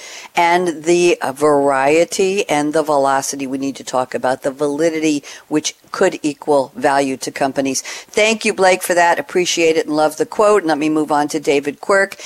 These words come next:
David has sent us a Chinese proverb. And Chinese proverbs, for those of you who don't know, are developed as part of a social dialect. They're sayings, they're expressions, and very often historical stories.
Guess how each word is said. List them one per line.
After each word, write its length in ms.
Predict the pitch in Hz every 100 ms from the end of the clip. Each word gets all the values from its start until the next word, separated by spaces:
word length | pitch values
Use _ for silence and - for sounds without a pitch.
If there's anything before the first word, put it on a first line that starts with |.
| - -
David 260 | 175 185 196
has 120 | 202
sent 240 | - 190
us 180 | 208 202
a 80 | 240
Chinese 480 | 240 147 131 160 196
proverb. 760 | - 233 262 302 214 156 131
And 160 | 139 143
Chinese 380 | - 165 185 220
proverbs, 580 | - 190 170 165 165 -
for 120 | 160
those 260 | 156 151
of 80 | 151
you 120 | 156
who 80 | 180
don't 260 | 175 165 151
know, 240 | 156 160 - - - -
are 140 | 185
developed 640 | 185 180 196 214 220 - -
as 240 | 139 180 -
part 260 | - 208
of 80 | 202
a 80 | 170
social 480 | - 208 226 - 180
dialect. 680 | 143 143 170 185 185 185 -
They're 140 | 147
sayings, 480 | - 165 165 180 -
they're 160 | 156
expressions, 760 | 139 139 - 156 151 175 165 160
and 140 | 147
very 180 | 139 156
often 300 | 156 156 156
historical 640 | 147 143 - 143 143 143 143
stories. 600 | - 135 131 131 139